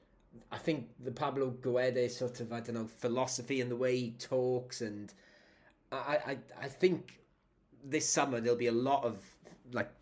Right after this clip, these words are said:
I don't know, some of the more toxic elements of the squad, um, flushed out, or toxic ideas flushed out, and I'm just, my, my worry is, is if Kevin is seen as part of that, may-, and maybe he is a part of that, but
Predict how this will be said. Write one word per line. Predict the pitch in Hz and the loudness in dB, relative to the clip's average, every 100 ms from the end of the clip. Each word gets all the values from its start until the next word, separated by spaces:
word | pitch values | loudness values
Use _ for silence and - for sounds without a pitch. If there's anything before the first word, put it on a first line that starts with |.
| 98 | -8
I | 98 | -4
don't | |
know, | 101 95 | -2 -2
some | - 104 | -4 -6
of | |
the | 101 | -6
more | 104 | -4
toxic | 98 - 120 - 110 | -4 -2 -2 -2 -4
elements | 104 104 101 101 98 110 | -2 -2 -2 -6 -8 -8
of | 98 - | -8 -6
the | 101 98 - | -4 -4 -4
squad, | - - 104 98 98 95 - | -6 -2 0 2 0 -4 -4
um, | 104 101 101 - - _ _ | -2 -2 -6 -14 -20 _ _
flushed | - 131 117 107 - | -6 0 0 0 0
out, | 113 110 113 | 2 2 0
or | 107 95 | -4 -6
toxic | - 127 - - 113 | -4 -4 -4 -6 -6
ideas | 101 101 104 104 101 | -4 -4 0 0 0
flushed | - 107 101 - | -4 -6 -6 -6
out, | 107 101 104 - | -4 -4 -6 -8
and | 101 101 98 95 - - _ _ _ - | -6 -6 -8 -12 -18 -20 _ _ _ -2
I'm | 113 113 | -2 0
just, | 127 117 | 0 0
my, | 120 123 | 0 0
my | 123 127 | 2 2
worry | 123 135 139 117 | 4 4 4 2
is, | 104 101 - | 0 -4 -6
is | 117 110 - | -6 -6 -4
if | 123 - - - | -4 -4 -16 -14
Kevin | - 117 110 | -6 -4 -2
is | 120 117 | -2 -2
seen | - 107 95 | -4 -6 -6
as | 92 90 | -8 -10
part | 104 92 92 | -8 -8 -8
of | 92 | -6
that, | 92 | -4
may-, | 101 107 104 | -2 0 0
and | 101 | -2
maybe | 110 110 107 | -2 -2 -2
he | 104 110 | -2 -2
is | 110 92 | -2 -4
a | |
part | - 87 82 85 | -4 -4 -4 -8
of | 82 | -10
that, | 82 82 - | -8 -8 -6
but | 90 | -6